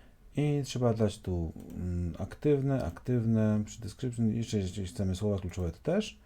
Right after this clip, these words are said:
I tu po prostu wprowadzamy dla naszej strony głównej, tak? Ym, strona główna, tak? I tutaj możemy sobie wprowadzić opis, description. A jeżeli chcemy mieć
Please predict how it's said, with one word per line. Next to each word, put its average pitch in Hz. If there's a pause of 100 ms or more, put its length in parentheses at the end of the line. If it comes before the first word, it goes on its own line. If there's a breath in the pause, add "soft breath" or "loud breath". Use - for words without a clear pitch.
(500 soft breath)
I 262
tu -
po 123
prostu 107
wprowadzamy 104
dla 95
naszej 92
strony 90
głównej, 95
tak? 120 (720 loud breath)
Ym, 98
strona 90
główna, 143
tak? 120 (180)
I 139
tutaj 95 (1500)
możemy 95
sobie 95
wprowadzić 85 (580 loud breath)
opis, 113
description. 95 (420 loud breath)
A 113
jeżeli 131
chcemy 135
mieć 127